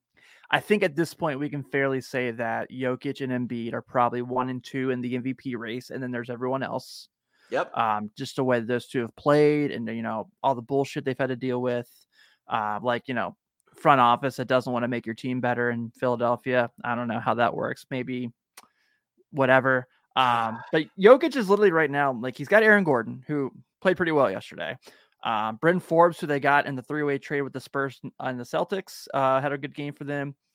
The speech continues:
Speaker 1: We, we highlighted Bones Hyland a couple weeks ago. He
Speaker 2: Yep.
Speaker 1: played pretty well for them off the bench. Uh, Will Barton, surprisingly, has had a pretty good stretch of games.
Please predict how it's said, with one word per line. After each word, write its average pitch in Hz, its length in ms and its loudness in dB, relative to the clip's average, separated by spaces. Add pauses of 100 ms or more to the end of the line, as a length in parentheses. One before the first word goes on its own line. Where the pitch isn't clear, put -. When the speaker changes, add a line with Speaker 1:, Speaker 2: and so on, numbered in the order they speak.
Speaker 1:
We, 175 240 4
we 185 120 2
highlighted 151 440 4
Bones 131 240 -2
Hyland 131 360 0
a 127 40 -10
couple 131 220 -10
weeks 127 240 -8
ago. 127 320 -6 (280)
He 123 80 -2
Speaker 2:
Yep. 147 160 2
Speaker 1:
played 139 180 -4
pretty 139 180 -4
well 131 140 0
for - 120 -10
them 127 120 -6
off 120 140 -6
the 120 60 -14
bench. 117 500 -12 (320)
Uh, 120 200 0
Will 175 180 6
Barton, 208 560 -2 (120)
surprisingly, 190 540 -4
has 202 120 -8
had 202 140 -4
a 190 60 -6
pretty 196 200 -10
good 196 120 -2
stretch 208 260 -6
of 202 60 -8
games. 202 460 -6